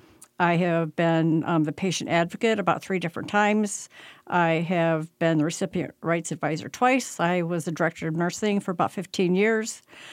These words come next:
Um, I've, uh, been, uh, chief of quality, patient safety, and I have actually been doing risk management now at the hospital now for twenty-six years.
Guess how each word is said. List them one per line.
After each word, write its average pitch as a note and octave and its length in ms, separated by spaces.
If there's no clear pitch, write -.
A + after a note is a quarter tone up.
Um, F3 280
I've, E3+ 320
uh, E3 300
been, D#3 480
uh, D#3+ 220
chief E3 260
of E3 100
quality, A#3+ 600
patient - 340
safety, A3+ 640
and F3+ 440
I F3 200
have F3+ 180
actually B3 440
been A#3 200
doing G3 240
risk G3 260
management G3 460
now F#3+ 140
at F#3 100
the F3+ 60
hospital F#3 500
now E3 220
for - 180
twenty-six - 560
years. - 400